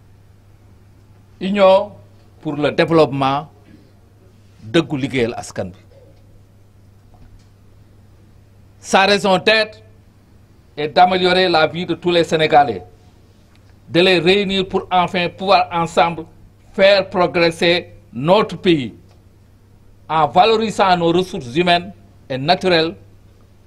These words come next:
de notre chère nation, le Sénégal. Ces dernières années ont été difficiles et a divisé notre pays. Mais je suis fier de constater que nous avons su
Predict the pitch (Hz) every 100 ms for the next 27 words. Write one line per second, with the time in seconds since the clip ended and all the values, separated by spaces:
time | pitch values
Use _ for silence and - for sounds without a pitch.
0 | - _ 131 143 156 156 - 175 165 147
1 | 143 - 143 135 127 _ _ - 117 139
2 | 151 113 87 85 _ - - _ _ _
3 | _ - _ - _ - _ - - _
4 | - - _ _ - - - - - 185
5 | 175 202 220 202 202 190 202 - 170 180
6 | 185 180 185 165 - 185 185 - 156 165
7 | 156 143 180 165 170 156 147 - 135 95
8 | - - _ _ _ _ _ _ _ -
9 | _ - _ _ _ 131 180 175 185 185
10 | 160 202 196 196 170 190 175 165 165 165
11 | 170 160 160 156 151 147 175 147